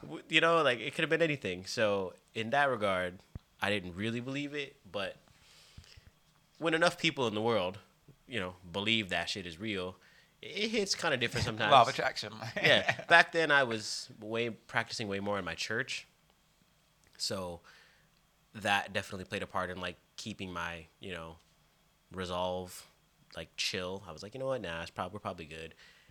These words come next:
Speaker 1: And at the same time, I was like, "If the world does go to shit and happens to blow up or whatever is predicted in the twenty twelve thing," I was like, "I, you know, I'll do my best to survive, and if I die,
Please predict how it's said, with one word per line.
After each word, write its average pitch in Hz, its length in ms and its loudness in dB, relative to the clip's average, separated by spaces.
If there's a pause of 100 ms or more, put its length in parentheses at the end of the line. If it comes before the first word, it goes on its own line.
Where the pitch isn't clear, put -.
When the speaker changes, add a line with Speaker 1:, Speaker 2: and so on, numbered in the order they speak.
Speaker 1:
And 139 160 0
at 143 40 0
the 135 120 4
same 123 220 4
time, 101 180 -2
I 98 80 -2
was 98 120 -4
like, 101 160 -8
"If 117 160 -10
the 107 80 -6
world 123 340 0
does 113 200 2
go 113 200 -4
to 104 80 -8
shit 107 340 -2
and 92 260 -10
happens 98 420 -2
to 98 120 -10 (300)
blow 95 420 -2
up 98 260 -2
or 82 320 -8
whatever 92 600 -4 (220)
is 82 200 -10 (140)
predicted 95 480 -8
in 98 140 -6
the 95 60 -4
twenty 95 260 -6
twelve 95 280 -6
thing," 113 260 -4 (520)
I - 40 -10
was - 80 -10
like, - 160 -10
"I, - 140 -12
you - 60 -8
know, 110 220 -10
I'll 110 120 -6
do 120 140 -8
my 131 120 -2
best 123 220 -4
to 123 60 -8
survive, 120 500 0
and 127 80 -4
if - 140 -8
I 85 40 -8
die, 120 360 -6